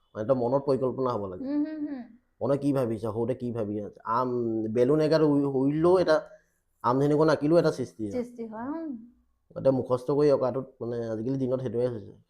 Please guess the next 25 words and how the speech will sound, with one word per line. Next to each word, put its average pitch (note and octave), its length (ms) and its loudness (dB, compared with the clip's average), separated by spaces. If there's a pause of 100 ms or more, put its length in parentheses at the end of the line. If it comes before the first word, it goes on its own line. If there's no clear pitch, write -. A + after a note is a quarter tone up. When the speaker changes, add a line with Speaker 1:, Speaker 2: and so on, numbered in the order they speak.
(540)
Speaker 2:
সকলো B3+ 280 2
ক্ষেত্ৰতে C#4 360 0
মুখস্থ B3+ 460 0
আৰু B3 180 4
Speaker 1:
মুখস্থ, A#3+ 60 -6
Speaker 2:
প্ৰতিযোগিতা। A#2+ 520 -2
Speaker 1:
সেইটো A2+ 220 -2
নিচিনাই A2 340 -6
হৈছে। G#2 280 -16 (520)
Speaker 2:
সেই D#4+ 120 0
তুমি D4+ 180 -4
কৈছিলা C#4+ 400 0
যে C#4 120 0
বেচিক B3 380 -6
নলেজটো C#4+ 420 0
নোহোৱাকে B3+ 440 0
Speaker 1:
অ, B3+ 60 2
Speaker 2:
ধৰি B2 120 2
Speaker 1:
সেইটো C4 220 4
Speaker 2:
লোৱা E3 40 4
Speaker 1:
বে-, A#2 480 2
বে-, G#2+ 240 0
বেচিক A#2 280 -4
নলেজ D#3+ 220 4
লাগে। A#2 280 2